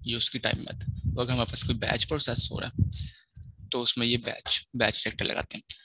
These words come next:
तो ये different types हैं। तो अब एक रिएक्टर जो होता है वो काफ़ी ज़्यादा हो सकता है, काफ़ी ज़्यादा रिएक्टर्स को represent करे रियल, real world के, कि हम एक ही रिएक्टर से काफ़ी ज़्यादा वो कर लें, simulate कर लें। अच्छा, जो अब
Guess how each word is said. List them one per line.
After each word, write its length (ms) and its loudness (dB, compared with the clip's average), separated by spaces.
तो 80 2
ये 80 4
different 360 0
types 280 0
हैं। 100 2
तो 260 -2
अब 140 -2
एक 240 0
रिएक्टर 280 0
जो 120 -2
होता 200 -4
है 40 -6
वो 100 -4
काफ़ी 320 -6
ज़्यादा 220 0
हो 80 0
सकता 240 0
है, 40 2
काफ़ी 240 4
ज़्यादा 180 6
रिएक्टर्स 440 0
को 180 -6
represent 400 2
करे 160 -2
रियल, 300 -2
real 240 2
world 260 -4
के, 80 0
कि 120 -2
हम 140 -2
एक 220 2
ही 60 2
रिएक्टर 280 -2
से 140 -2
काफ़ी 240 4
ज़्यादा 260 -2
वो 160 0
कर 220 0
लें, 160 0
simulate 460 2
कर 120 -6
लें। 120 -8
अच्छा, 260 -4
जो 280 4
अब 180 -2